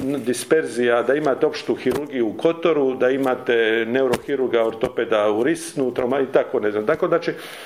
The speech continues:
teško traumatizovani pacijenti, nažalost, u našoj regiji putuju, e, između dvije bolnice, dijagnostikuju se, pa treba u-, poći u ovoj bolnici, pa treba u ono. Znači, postoji u traumama, postoji takozvani zlatni sat. Ako vi unutar zlatnog sata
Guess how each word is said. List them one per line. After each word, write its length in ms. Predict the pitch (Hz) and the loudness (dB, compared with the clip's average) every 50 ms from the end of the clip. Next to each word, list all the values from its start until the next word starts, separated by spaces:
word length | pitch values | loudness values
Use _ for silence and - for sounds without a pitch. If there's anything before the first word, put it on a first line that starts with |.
| - - - _ | -18 -20 -8 _
teško 400 | - 170 185 175 - - 160 143 | 0 0 0 0 0 0 0 2
traumatizovani 720 | 143 139 139 131 139 135 - 170 165 131 151 143 127 127 | 2 2 2 2 2 0 0 0 0 2 2 2 2 0
pacijenti, 800 | - - 120 107 - - - 165 160 156 147 - - 139 131 131 | 0 2 0 0 0 0 0 2 2 0 0 -2 -2 0 0 0
nažalost, 560 | 113 110 117 120 123 160 156 151 139 - - - | 2 2 2 2 2 2 2 2 0 -2 -4 -4
u 60 | 117 | -2
našoj 380 | 123 135 135 - - 120 110 | 0 0 0 0 0 0 2
regiji 420 | 113 135 156 160 - 143 143 123 - - | 2 2 2 2 0 0 -2 -2 -2 -2
putuju, 460 | 156 147 147 - 120 98 92 87 82 - - - - - - - - - | -2 -2 -2 0 -2 -2 -2 -2 -4 -8 -10 -16 -20 -20 -20 -20 -8 -2
e, 240 | - 117 117 120 131 143 | 0 2 4 4 4 2
između 360 | 135 135 147 156 135 143 139 | 2 0 0 -2 -2 -2 -2
dvije 260 | 143 175 185 165 147 | 0 0 2 2 2
bolnice, 560 | - 143 156 170 180 175 156 - - 156 139 | 2 2 2 2 0 0 -2 0 0 0 2
dijagnostikuju 840 | 135 127 127 120 127 143 139 - - 185 180 175 - 170 156 151 135 | 2 2 2 2 2 0 -2 0 0 -2 -2 0 0 0 0 0 -2
se, 320 | 147 - - 160 143 135 135 - | -2 -2 0 2 2 2 2 2
pa 120 | 147 135 | 2 2
treba 360 | 127 - 151 160 - 131 127 | 2 2 0 0 2 2 2
u-, 180 | 127 139 139 139 | 2 2 -2 -2
poći 380 | - - 160 151 135 - - | 0 0 2 2 2 2 2
u 20 | 139 | 2
ovoj 120 | 156 156 | 2 2
bolnici, 260 | - 143 156 135 - - | 2 0 -2 -2 -2 0
pa 100 | - 127 | 0 0
treba 260 | - 143 147 117 113 | 0 0 0 2 2
u 100 | 120 143 | 2 2
ono. 180 | 170 175 170 131 | 2 0 0 0
Znači, 320 | 120 165 165 - - 143 | 0 0 0 0 -2 -6
postoji 540 | - - 160 175 196 190 - - - 165 143 | -4 0 0 0 0 0 0 0 0 2 2
u 140 | 123 117 - | 0 0 2
traumama, 440 | 170 175 185 175 170 156 147 135 | 2 2 4 4 2 0 0 0
postoji 400 | - - - 165 160 - 151 131 | 0 0 0 -2 0 0 -2 0
takozvani 480 | - 127 110 117 117 117 151 160 147 127 | 0 0 2 2 2 2 2 2 0 0
zlatni 400 | 104 110 135 143 139 - - 123 | 0 2 2 2 2 2 -2 -4
sat. 400 | - - - 104 82 82 - - - - - - | -4 -2 -2 -2 -2 -2 -6 -12 -20 -20 -10 -2
Ako 300 | - 131 123 - - 143 | 0 0 0 2 2 0
vi 160 | 135 180 208 175 | 2 2 2 2
unutar 360 | 156 165 180 180 - 147 120 | 2 0 0 0 0 0 0
zlatnog 440 | 117 135 170 170 160 - 139 117 - | 2 2 2 2 2 0 -2 -4 -2
sata 480 | - - 117 113 120 117 - 185 170 | 0 0 2 2 2 2 2 0 0